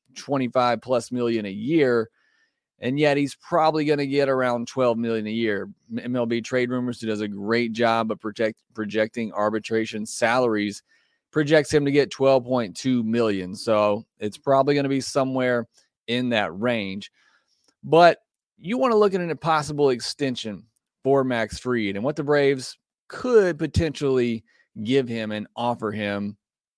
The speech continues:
And I think a good comp is the Carlos Rodon contract that he got this past offseason. Six years, a hundred and sixty-two million.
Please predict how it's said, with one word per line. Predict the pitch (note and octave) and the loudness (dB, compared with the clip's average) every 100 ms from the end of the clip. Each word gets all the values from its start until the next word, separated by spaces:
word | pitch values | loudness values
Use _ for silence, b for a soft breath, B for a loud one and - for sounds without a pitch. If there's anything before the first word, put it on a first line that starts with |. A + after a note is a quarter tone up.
| _ _ _ _ | _ _ _ _
And | A#2+ | -6
I | F#3 | -2
think | B3+ G#3 | 0 0
a | |
good | C3 D#3 E3+ D3 A2 _ | 0 4 4 4 0 _
comp | - C#3+ C#3 B2 | -8 -4 -2 -2
is | B2+ B2+ A#2 A2+ | 0 0 0 -4
the | B2 A2+ A2 b b b _ | -4 -2 -4 b b b _
Carlos | D3 C#3+ C3+ B2 | 2 4 2 0
Rodon | A#2+ A2 A2+ A2+ | 0 0 0 -2
contract | A2+ A2+ A2 A#2+ G#2+ G#2 | -4 -6 -2 0 0 0
that | G2+ | -6
he | G2+ A2+ | -6 -2
got | A2 G2+ | 0 0
this | G2 G2+ | -2 -8
past | - A#2 A2 G#2+ | -6 -4 -4 -2
offseason. | A2+ G#2 - A2+ G#2 G#2 | -2 -2 -4 -6 -6 -8
Six | - E3 C#3 | -4 -6 -4
years, | C#3 C#3 C3 A#2 | 0 2 2 0
a | |
hundred | G2 E3 E3 C#3+ | -2 -2 0 -2
and | A#2+ | -4
sixty-two | C#3 A#2 - A2 - A#2 G2 | -6 -8 -8 -8 -4 -4 -4
million. | G#2 C3 C3 B2+ A#2+ | -2 0 0 0 -2